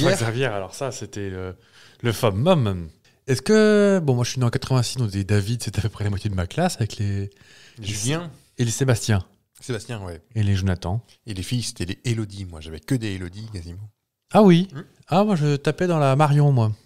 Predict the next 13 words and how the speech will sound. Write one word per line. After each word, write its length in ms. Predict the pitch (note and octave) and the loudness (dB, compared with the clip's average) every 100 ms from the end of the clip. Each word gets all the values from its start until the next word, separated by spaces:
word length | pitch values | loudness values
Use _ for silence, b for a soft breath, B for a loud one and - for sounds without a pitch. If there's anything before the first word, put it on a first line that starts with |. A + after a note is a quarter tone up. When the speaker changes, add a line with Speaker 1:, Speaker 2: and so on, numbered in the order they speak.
| _ A2 | _ -12
Speaker 2:
Marion, 420 | F#2 D#2+ C#2+ D2 | -10 -10 -12 -14
il 80 | A#2+ | -12
y 20 | |
en 80 | D#3 | -12
a 40 | C3+ | -14
quelques-unes. 460 | F#2+ F2 D#2 F#2 | -14 -14 -12 -4
Speaker 1:
Mm, 300 | B2 C3 C3 | 0 2 2
mm. 60 | C3 G2+ G2+ | 0 -4 -20
Speaker 2:
Marion. 600 | F2 D#2+ E2 F#2+ C3 C3+ A#2 G#2 F2+ F#2 b b b _ _ _ - | -20 -20 -16 -14 -14 -16 -20 -20 -20 -20 b b b _ _ _ -8
Speaker 1:
Julie. 480 | G2 D3 A#2+ A#2+ - _ _ _ | -4 -2 -2 -4 -8 _ _ _
Speaker 2:
Julie. 480 | F2 F2 F2 G2 D#3+ | -16 -12 -8 -6 -2
Speaker 1:
Ouais. 60 | A2 | 0
Speaker 2:
Ouais. 80 | G#2 | 0